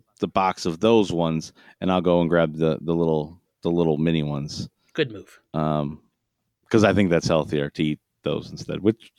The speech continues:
Speaker 1: sure, they're smaller, less calories. It's
Speaker 2: Mm.
Speaker 1: gotta be healthier for you.
Speaker 2: Oh yeah, yeah, for sure,
Speaker 1: Yeah.
Speaker 2: for sure.
Speaker 1: Uh, Chris, I, so you said you go to Publix every now and then, and, and you go to their bakery. But are you, uh,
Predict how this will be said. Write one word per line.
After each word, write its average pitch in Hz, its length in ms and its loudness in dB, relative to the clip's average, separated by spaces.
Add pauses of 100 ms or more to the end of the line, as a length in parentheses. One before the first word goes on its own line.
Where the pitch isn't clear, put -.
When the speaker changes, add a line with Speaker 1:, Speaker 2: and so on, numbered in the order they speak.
(240)
Speaker 1:
sure, 85 320 0 (200)
they're 131 120 -2
smaller, 104 400 -2 (100)
less 110 160 0
calories. 87 400 0
It's 120 80 -6
Speaker 2:
Mm. 113 60 -2
Speaker 1:
gotta 95 100 4
be 87 80 4
healthier 78 300 -2
for - 200 -6
you. - 80 -12 (120)
Speaker 2:
Oh 160 100 -6
yeah, 131 140 -4
yeah, 92 60 -16 (300)
for - 60 -20
sure, 101 140 -2
Speaker 1:
Yeah. 87 140 0
Speaker 2:
for - 100 -20
sure. - 120 -20 (1160)
Speaker 1:
Uh, 117 440 6 (320)
Chris, 147 300 4
I, 117 240 4
so 123 200 4
you 120 180 4
said 139 160 0
you 123 100 0
go 123 80 6
to 104 80 2
Publix 117 460 0
every 92 220 2
now 87 200 2
and 85 140 0
then, 85 260 -2 (640)
and, 90 380 2
and 90 180 4
you 87 140 4
go 90 120 6
to 87 80 4
their 95 220 4
bakery. 80 500 0 (280)
But 92 100 2
are 95 100 6
you, 107 420 8
uh, 92 320 2